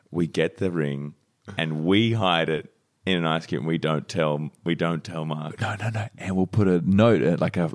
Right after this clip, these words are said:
Speaker 2: a note in the, in the, uh, box
Speaker 1: Yes.
Speaker 2: that, that says, like, "Fuck you, bitch."
Speaker 1: <laughs> Yeah. That's a good gag. Yeah, yeah, yes, yes. And it's important the box stays where he left it.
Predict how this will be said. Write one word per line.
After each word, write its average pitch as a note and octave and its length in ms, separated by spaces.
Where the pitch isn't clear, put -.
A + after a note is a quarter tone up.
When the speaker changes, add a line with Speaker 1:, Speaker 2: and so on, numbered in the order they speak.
Speaker 2:
a F2 100
note F#2+ 360
in F#2+ 220
the, F2 240
in F#2 140
the, F2 400
uh, - 140
box - 460
Speaker 1:
Yes. D#2+ 300
Speaker 2:
that, - 120
that - 120
says, E2+ 160
like, D2+ 140
"Fuck - 300
you, A2 180
bitch." - 520
Speaker 1:
<laughs> - 140
Yeah. D#3+ 120
That's G2+ 360
a G2 80
good F2+ 280
gag. F2+ 420
Yeah, A2+ 340
yeah, G#2+ 340
yes, A2 440
yes. A2+ 440
And A#2 80
it's A2+ 120
important D#3+ 360
the D3+ 60
box C3 380
stays G2 460
where F#2 200
he F2+ 160
left F2 340
it. C#2 140